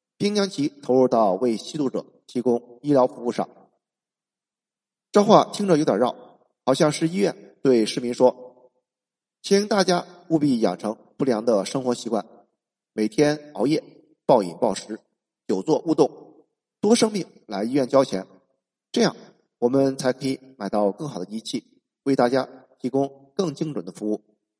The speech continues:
不止如此，仿佛会传染一般，亚利桑那州、蒙大拿州、南达科他州、新泽西州和密西西比州也陆续宣布大麻合法化。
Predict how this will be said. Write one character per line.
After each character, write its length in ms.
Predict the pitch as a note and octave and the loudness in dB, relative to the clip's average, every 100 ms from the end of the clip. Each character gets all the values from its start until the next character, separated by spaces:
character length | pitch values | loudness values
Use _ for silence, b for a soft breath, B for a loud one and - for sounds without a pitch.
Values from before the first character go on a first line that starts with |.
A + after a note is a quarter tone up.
| _ _ _ _ _ _ _ _ _ _ | _ _ _ _ _ _ _ _ _ _
不 100 | - | 2
止 120 | E3+ D3+ | 4 4
如 180 | D3 | 2
此， 200 | E3 - - - _ _ _ _ _ | 2 -4 -10 -20 _ _ _ _ _
仿 180 | E3+ F3 | 4 4
佛 360 | F#3 G#3 - - | 4 -2 -4 0
会 280 | F3 D3+ | 4 4
传 220 | B2+ C3+ C#3 | 2 2 0
染 120 | G2 | 0
一 60 | |
般， 540 | G2+ A2 - - _ _ _ _ _ _ | -2 -2 -4 -18 _ _ _ _ _ _
亚 120 | - D#3+ | 4 4
利 100 | D#3 | 4
桑 160 | F3 | 2
那 120 | E3 | 0
州、 560 | A#2 A#2+ - - - _ | 2 2 0 -10 -20 _
蒙 180 | A2 D3+ | -8 -2
大 120 | E3 | 0
拿 160 | B2 A#2 | 0 2
州、 420 | B2 B2 - - _ _ _ _ _ _ _ _ _ _ _ _ _ | 2 0 -4 -20 _ _ _ _ _ _ _ _ _ _ _ _ _
南 280 | C#3+ E3 G3 | 2 2 4
达 140 | D3 D3 | 4 6
科 80 | |
他 160 | F#3+ D3+ | 4 2
州、 240 | D#3 B2+ - - - _ _ | 4 2 0 -16 -20 _ _
新 220 | - - E3+ | -10 -6 0
泽 100 | E3 | 2
西 120 | E3 | 2
州 520 | D#3 C#3 - - _ _ | 0 0 -4 -20 _ _
和 340 | - C#3+ C3+ C3+ | 0 4 4 4
密 80 | F#3 | -2
西 160 | E3 E3 | -4 -6
西 140 | - | -6
比 100 | B3 | -4
州 560 | - A#2+ - - - _ - | 2 2 0 -10 -20 _ 4
也 220 | D3+ C#3 | 6 8
陆 160 | F3 | 6
续 180 | E3+ D3 - - | 0 -6 -6 -14
宣 220 | - C3+ | -4 -2
布 260 | B2 A2 F#2 | 0 -2 0
大 160 | B2 | -2
麻 140 | A2 G#2 | -2 -4
合 160 | - | -4
法 120 | G#2 C#2 | -6 -6
化。 300 | G2 - | -6 -6